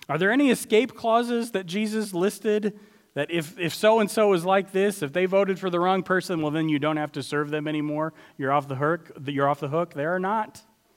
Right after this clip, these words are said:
We serve people that are unlike us because it's good for us.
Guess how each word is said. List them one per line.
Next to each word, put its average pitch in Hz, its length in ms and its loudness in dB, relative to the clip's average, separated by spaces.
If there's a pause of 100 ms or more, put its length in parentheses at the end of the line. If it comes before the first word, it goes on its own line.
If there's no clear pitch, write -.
(1300)
We 139 120 -2
serve 202 460 0
people 196 280 0
that 170 140 2
are 165 200 4
unlike 170 640 0
us 143 180 4
because 131 320 -6
it's 160 180 -8
good 123 220 -4
for 101 300 -10
us. - 320 -16